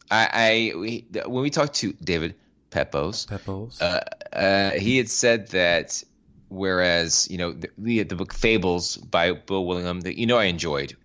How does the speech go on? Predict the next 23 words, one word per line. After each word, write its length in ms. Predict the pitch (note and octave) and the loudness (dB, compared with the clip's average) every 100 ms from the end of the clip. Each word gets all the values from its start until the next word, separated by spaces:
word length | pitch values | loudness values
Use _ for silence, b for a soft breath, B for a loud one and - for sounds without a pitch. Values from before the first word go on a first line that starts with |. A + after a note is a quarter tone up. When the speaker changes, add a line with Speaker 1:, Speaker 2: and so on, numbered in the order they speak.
| - | -10
Speaker 2:
Mm-hmm. 260 | G2 F#2 F#2 | -6 -4 -2
Speaker 1:
but 80 | G2+ | -2
they 40 | |
incorporated 480 | A2 - A2+ A2+ G2+ | -2 0 0 2 4
all 140 | G2 | 4
the 80 | G2 | 2
fairy 300 | F2 A2+ G#2+ | 0 2 2
tale 160 | F#2+ F2+ | 0 -4
characters 560 | F2+ E2 - E2+ D#2+ | -2 -4 -4 -6 -4
and 80 | E2 | -2
made 160 | F2+ F#2 | 0 0
them 200 | F2 D2+ - b b _ | -2 -6 -14 b b _
relevant 540 | - G#2+ G#2+ G2 G#2 G2+ | -2 4 4 4 0 -2
and 220 | G#2+ F2+ | -6 -2
real 420 | G2+ F#2+ F#2+ F#2+ | 0 2 2 2
and, 260 | F#2 F2+ D#2 | 2 -2 -4
and, 460 | E2+ E2+ E2+ E2 - | -4 -2 -4 -4 0
and 320 | D#2 D#2 E2+ | 0 2 2
modern. 480 | F#2 E2+ D2+ D2+ - b b b | 2 2 0 -4 -10 b b b
This 240 | E2+ A#2 - | -2 0 0
book's 240 | A#2 A2+ | -2 -2
gonna 120 | G#2+ F2+ | -2 -2
take, 520 | - E2+ E2 - | 0 0 0 -6